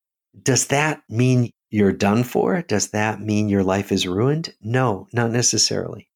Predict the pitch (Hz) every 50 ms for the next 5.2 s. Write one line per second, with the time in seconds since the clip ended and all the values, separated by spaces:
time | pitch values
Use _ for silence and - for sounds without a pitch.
0 | _ _ _ _ _ _ _ - 98 101 117 127 135 143 147 147 147 _ _ _
1 | _ - - - - - 120 113 107 107 104 92 90 98 98 107 117 127 135 147
2 | 151 147 - - 98 - - - - - _ _ _ - - 110 104 104 101 -
3 | - 104 98 95 95 95 - - _ _ _ _ _ _ _ - - 139 147 160
4 | 156 127 - 117 - - 104 - - 80 - - - - 95 90 87 85 - 82
5 | - - -